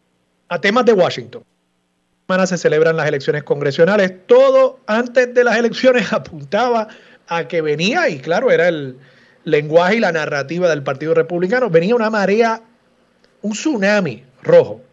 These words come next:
Quizás estoy exagerando con lo de tsunami, pero sí se planteaba a red wave, una marea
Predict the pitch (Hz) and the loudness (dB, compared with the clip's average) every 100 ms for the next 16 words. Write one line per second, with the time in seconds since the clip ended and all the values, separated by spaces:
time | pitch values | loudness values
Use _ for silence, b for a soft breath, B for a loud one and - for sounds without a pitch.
0 | _ - 190 262 262 277 254 254 214 214 | _ -10 -2 0 0 0 -2 0 -2 0
1 | 220 208 180 175 160 202 196 139 156 180 | -2 -2 2 4 2 -2 -4 -2 -2 -2
2 | 180 B B B - - 240 262 226 214 | -4 B B B -8 -2 0 2 0 -2
3 | 226 226 196 - _ _ _ _ - 180 | -2 -2 -4 -10 _ _ _ _ -6 -2
4 | 170 185 220 208 170 180 151 131 120 - | 0 2 0 0 0 0 0 -6 -10 -10
5 | 165 175 202 185 160 185 170 165 | -4 -2 -2 -2 -4 -2 -2 -4